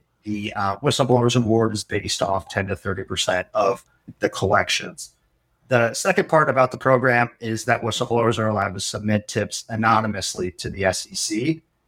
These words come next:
if they're represented by an attorney in connection with their tip. And this is pretty critical too, because, uh,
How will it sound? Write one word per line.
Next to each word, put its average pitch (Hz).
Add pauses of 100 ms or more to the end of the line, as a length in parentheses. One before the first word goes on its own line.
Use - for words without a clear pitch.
(100)
if 127
they're 123
represented 107
by 104
an 107
attorney 110
in -
connection 101
with -
their - (100)
tip. - (440)
And 117
this 170
is 202
pretty 135
critical -
too, 104
because, 104
uh, 107